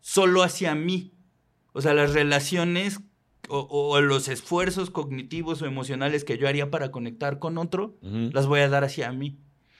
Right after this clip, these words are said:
Speaker 2: Ujú.
Speaker 1: Entonces, yo no voy a buscar conectar con la otra persona. Y entonces, esa fue su manera, la de Freud en ese entonces, principios del siglo veinte, de entender la psicosis.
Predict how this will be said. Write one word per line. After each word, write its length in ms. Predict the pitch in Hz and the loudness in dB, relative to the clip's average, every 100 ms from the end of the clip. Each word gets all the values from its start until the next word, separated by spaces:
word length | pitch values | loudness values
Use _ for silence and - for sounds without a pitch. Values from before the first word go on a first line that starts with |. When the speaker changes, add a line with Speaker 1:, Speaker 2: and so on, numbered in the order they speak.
| - | -12
Speaker 2:
Ujú. 60 | 95 | -2
Speaker 1:
Entonces, 300 | 143 151 143 | 0 2 0
yo 120 | 165 | 0
no 100 | 170 | 2
voy 160 | 175 | 4
a 60 | 170 | 4
buscar 360 | 151 147 165 151 | 2 0 0 0
conectar 440 | 165 135 139 147 | -2 -2 -2 -2
con 160 | 139 139 | 0 -2
la 60 | |
otra 200 | 139 143 | -2 -4
persona. 380 | 143 143 165 151 | -4 -4 -4 -2
Y 100 | 127 | -2
entonces, 540 | 120 135 151 165 151 - | -2 0 -2 -2 -6 -2
esa 260 | 143 147 151 | -2 0 0
fue 180 | 175 160 | 0 0
su 120 | 170 | 0
manera, 600 | 156 160 165 151 151 - | -2 0 0 0 -4 -8
la 140 | 110 101 | -12 -10
de 100 | 98 | -10
Freud 320 | 127 127 127 | -4 -4 -2
en 140 | 123 | -4
ese 180 | 131 139 | -6 -6
entonces, 540 | 147 143 147 143 139 - - | -6 -4 -4 -2 -4 -6 -18
principios 460 | - 110 139 135 123 | -8 -6 -6 -8 -10
del 80 | 123 | -8
siglo 260 | 147 143 143 | -8 -6 -4
veinte, 360 | 151 143 139 143 - - | -4 -4 -8 -8 -20 -2
de 120 | 131 | 0
entender 540 | 123 120 123 135 - _ _ - | 0 -2 0 0 -2 _ _ -4
la 220 | 127 113 | -2 -2
psicosis. 680 | 131 - 185 180 - - | -4 -2 -2 -2 -10 -16